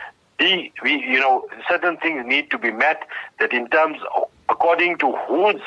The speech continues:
so for example, when you draw an Islamic will, say, "I'd like for Mufti so-and-so to issue a statement or a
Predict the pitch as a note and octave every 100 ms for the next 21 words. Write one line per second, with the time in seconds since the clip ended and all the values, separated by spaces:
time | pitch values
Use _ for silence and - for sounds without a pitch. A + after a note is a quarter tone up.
0 | - _ - C3 D3+ C3+ C#3 D3+ D#3+ C3+
1 | C3 C3 C3 D#3 D3 B2+ C3+ C#3+ B2 C3+
2 | D3 - - - - - F#3+ G#3+ C#3+ -
3 | - - D#3 F#3 C#3 C3+ D#3 E3 - B2
4 | C#3 - E3 D#3 - D#3 D3 C3+ - D3
5 | E3+ - - - _ - D#3+ D#3+ - F3
6 | C#3 - D3+ D3 - D3+ E3 A#2+ B2+ C#3+